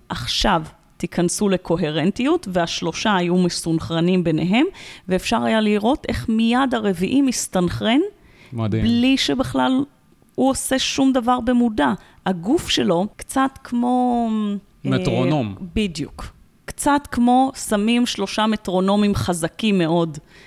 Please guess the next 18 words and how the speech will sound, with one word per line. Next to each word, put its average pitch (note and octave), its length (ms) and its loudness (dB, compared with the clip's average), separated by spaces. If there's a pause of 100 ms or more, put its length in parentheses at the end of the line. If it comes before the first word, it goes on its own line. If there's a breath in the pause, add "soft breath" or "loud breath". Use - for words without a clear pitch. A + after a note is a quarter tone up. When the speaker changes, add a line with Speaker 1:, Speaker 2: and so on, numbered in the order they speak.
(160 loud breath)
Speaker 1:
ליד E3+ 300 2
מטרונום E3+ 400 2
יותר E3 200 -2
קטן, A#3 460 -4 (800 soft breath)
והוא F3+ 380 0
פשוט G3+ 300 -8
מסתנכרן E3+ 600 -2
אל D#3+ 120 0
הקצב. - 440 -6
Speaker 2:
כן. D3+ 160 -12 (180)
Speaker 1:
וזה F#3 260 2
מדהים, A3 560 2 (100)
Speaker 2:
יש B2 180 0
Speaker 1:
פשוט E3+ 140 0 (100)
Speaker 2:
סרטון C#3 160 2
Speaker 1:
מדהים A#2 140 4
לראות. - 300 4
Speaker 2:
ביוטיוב A#2 200 0